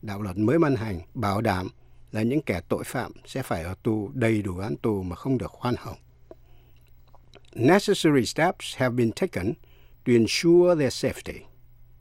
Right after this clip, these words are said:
Đã lo đầy đủ các biện pháp để bảo đảm an toàn cho họ. Snow tires will ensure safer driving in winter.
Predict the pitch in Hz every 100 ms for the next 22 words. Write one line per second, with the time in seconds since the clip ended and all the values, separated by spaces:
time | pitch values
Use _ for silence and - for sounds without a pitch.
0 | - - - - - - 147 160 151 143
1 | 107 104 92 76 139 143 120 101 160 170
2 | - 101 92 90 104 82 - 127 131 120
3 | 90 87 - 104 78 - - - - -
4 | - - - - - _ _ - - -
5 | - 151 147 170 127 131 101 104 139 -
6 | - 120 131 127 - - 170 160 160 -
7 | 185 180 120 95 87 90 98 131 127 131
8 | 117 104 82